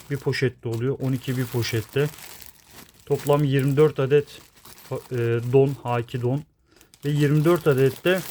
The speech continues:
bu şekilde çorap oluyor arkadaşlar. Tane, bir tanesinde on iki tane oluyor. Şu şekilde bakın ekrana sığmıyor. Bu kadar çok giyim malzemesi geliyor. Yani kullanat yapabiliyorsunuz rahatlıkla. İki tane metal dolap askısı.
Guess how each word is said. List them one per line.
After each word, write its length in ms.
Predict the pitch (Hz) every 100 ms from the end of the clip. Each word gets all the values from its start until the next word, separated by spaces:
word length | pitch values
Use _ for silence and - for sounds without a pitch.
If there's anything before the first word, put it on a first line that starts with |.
| - - -
bu 60 | 160
şekilde 440 | - 143 139 147
çorap 360 | 156 143 143 -
oluyor 280 | 117 113 110
arkadaşlar. 440 | 104 110 - 117
Tane, 360 | - 131 127 127 92
bir 140 | 131 139
tanesinde 420 | 135 123 131 135
on 120 | 131
iki 180 | 120 -
tane 220 | 113 110
oluyor. 340 | 107 117 156 156 - - - - - -
Şu 80 | 151
şekilde 480 | 139 113 117 143 143
bakın 260 | 143 131 139
ekrana 420 | 143 147 143 156
sığmıyor. 460 | - 147 127 113 117
Bu 80 | 143
kadar 300 | 143 135 113
çok 200 | 160 156 - - - - - - -
giyim 280 | 131 151 147
malzemesi 580 | 131 127 131 127 139
geliyor. 260 | 120 110 113
Yani 180 | 117 113
kullanat 520 | 147 139 143 143 -
yapabiliyorsunuz 680 | 127 139 123 131 117 117 110
rahatlıkla. 600 | 110 104 - - 139 156 - _ _ _ _
İki 220 | 151 185 170
tane 240 | 151 156
metal 420 | 156 143 151 143
dolap 280 | 135 143 139
askısı. 560 | 117 - 113 - 143